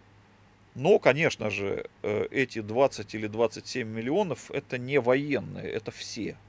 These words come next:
А вот теперь давайте посмотрим конкретно по военным. Значит, э, население Советского Союза на момент начала Второй мировой войны или Великой Отечественной составляло сто восемьдесят восемь миллионов семьсот девяносто три тысячи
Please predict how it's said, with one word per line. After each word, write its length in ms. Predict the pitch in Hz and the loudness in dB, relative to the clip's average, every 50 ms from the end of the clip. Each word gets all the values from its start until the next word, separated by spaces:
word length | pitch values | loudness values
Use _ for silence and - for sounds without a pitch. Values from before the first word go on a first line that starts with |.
| - - - - | -20 -20 -18 -6
А 120 | - 113 | -2 -2
вот 100 | 110 120 | -2 -2
теперь 240 | - - - 190 180 | -4 -4 0 0 2
давайте 340 | 151 127 127 147 165 - 139 | 4 4 4 4 2 0 -2
посмотрим 440 | 143 117 - - 151 156 147 127 110 | -6 -6 -4 -2 -2 -2 -2 -2 -4
конкретно 520 | - 120 120 - - 135 139 135 - 117 | -6 -6 -6 -6 -4 -4 -4 -4 -4 -10
по 180 | 107 - - 123 113 | -10 -6 -6 -4 0
военным. 640 | 117 117 127 127 127 120 117 101 95 98 101 143 143 _ - _ _ - _ - - - - _ - - - - - - - - - - - - - - - - _ _ - - - - - - _ _ _ _ - - _ - - _ _ _ - _ - - - - _ _ _ _ _ - - - - _ _ _ _ _ _ _ _ _ - _ - - - - - | 0 0 0 0 -4 -4 -4 -4 -6 -10 -12 -12 -14 _ -20 _ _ -20 _ -20 -20 -20 -20 _ -20 -20 -20 -20 -20 -20 -20 -20 -20 -20 -20 -20 -20 -20 -20 -20 _ _ -20 -20 -20 -20 -20 -20 _ _ _ _ -20 -20 _ -20 -20 _ _ _ -20 _ -20 -20 -20 -20 _ _ _ _ _ -20 -20 -20 -20 _ _ _ _ _ _ _ _ _ -20 _ -20 -20 -18 -6 0
Значит, 420 | 131 139 - - 160 - - - - | 2 2 4 4 2 0 0 -12 -4
э, 240 | - 135 127 127 123 | 0 2 4 4 4
население 580 | 123 131 127 - - 170 185 175 143 123 123 120 | 2 0 -4 -4 -2 0 2 2 2 2 -2 0
Советского 540 | - 147 139 143 135 - - - 131 127 123 | 2 2 2 2 2 -2 -2 -4 -4 -4 -2
Союза 580 | - - 160 196 226 240 226 165 113 - - - - - - - - - - - _ - - - _ - - _ _ _ _ _ - - - - - _ _ _ _ _ _ _ _ _ - 110 | 0 0 0 0 -2 -4 -4 -4 -4 -4 -6 -10 -16 -20 -20 -20 -20 -20 -20 -20 _ -20 -20 -20 _ -20 -20 _ _ _ _ _ -20 -20 -20 -20 -20 _ _ _ _ _ _ _ _ _ -12 -4
на 200 | 110 127 127 113 | 2 2 2 4
момент 480 | 113 117 120 131 131 123 110 107 - | 4 2 0 0 -2 -4 -4 -6 -8
начала 600 | - 113 117 - - 147 135 117 110 107 95 - - | -4 -4 -2 -2 2 4 4 4 6 4 2 0 -4
Второй 360 | - - 117 113 120 113 107 | -4 0 0 0 0 -2 -2
мировой 360 | 110 113 117 117 120 117 113 | -2 0 0 0 0 0 0
войны 400 | 110 123 135 151 175 208 240 226 | 0 0 0 0 -2 -4 -8 -6
или 160 | 175 127 107 101 | -8 -8 -8 -6
Великой 360 | 107 107 107 107 - 110 113 | -6 -6 -6 -6 -4 -4 -4
Отечественной 520 | - - 120 101 - - - - - 107 | -4 -4 -8 -8 -8 -10 -12 -12 -12 -12
составляло 600 | - - - - - 120 135 160 190 180 160 131 | -12 -12 -10 -2 -2 0 0 2 0 0 0 0
сто 300 | - - - - 170 156 | -2 -6 -6 -4 -2 -2
восемьдесят 680 | 127 123 135 131 - - 120 117 113 - 117 113 - | -2 -4 -6 -6 -6 -8 -12 -12 -12 -10 -12 -10 -8
восемь 340 | 131 139 135 123 - - 113 | -6 -6 -6 -6 -6 -8 -10
миллионов 560 | 117 117 123 127 139 151 196 202 180 143 - | -8 -8 -6 -4 -4 -4 -4 -4 -4 -6 -10
семьсот 380 | - - 120 - - 151 127 113 | -10 -16 -14 -6 -6 -6 -6 -4
девяносто 420 | 117 113 120 120 120 120 - 120 | -8 -8 -6 -6 -8 -8 -8 -10
три 220 | 107 - 123 135 127 | -10 -8 -8 -10 -10
тысячи 580 | - - 120 120 - - - - - - - | -10 -10 -10 -10 -10 -10 -16 -16 -18 -18 -18